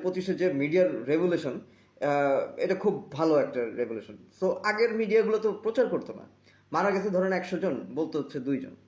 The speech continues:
হুম, আমি আপনাদেরকে আসলে সেই সুবাদে, আমি যে, যেহেতু ঘটনাটা, আহ, পর্যবেক্ষণ করতে পারিনি,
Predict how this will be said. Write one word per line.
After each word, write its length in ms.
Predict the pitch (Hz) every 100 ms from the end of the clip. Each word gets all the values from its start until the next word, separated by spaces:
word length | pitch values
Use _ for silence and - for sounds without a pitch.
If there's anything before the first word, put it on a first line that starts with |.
| 185
হুম, 180 | 220 131 - _ _ - 415 403 226
আমি 200 | - 226
আপনাদেরকে 440 | 233 - 208 185 202
আসলে 300 | 185 190 185
সেই 200 | 185 175
সুবাদে, 280 | 180 180 170
আমি 240 | 156 175
যে, 340 | 143 151 170
যেহেতু 280 | 160 151 151
ঘটনাটা, 460 | 156 139 156 156 143 - - -
আহ, 420 | 131 139 139 - -
পর্যবেক্ষণ 360 | 143 143 170
করতে 240 | 165 - 156
পারিনি, 280 | 139 127